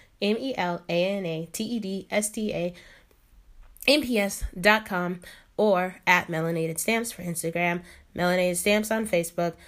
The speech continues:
Melanated stamps dot com for my website.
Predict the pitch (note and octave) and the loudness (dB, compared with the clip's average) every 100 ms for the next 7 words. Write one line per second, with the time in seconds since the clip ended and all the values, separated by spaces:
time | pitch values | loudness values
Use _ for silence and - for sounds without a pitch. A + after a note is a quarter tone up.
0 | - - E3+ E3+ F3 F3 F3 G3 G3+ G3+ | -20 -10 -2 2 4 2 2 2 2 0
1 | G3+ - G3+ - G#3+ G#3+ G3+ F3+ - F#3 | 0 0 -2 0 0 2 0 -2 0 0
2 | F3+ | 0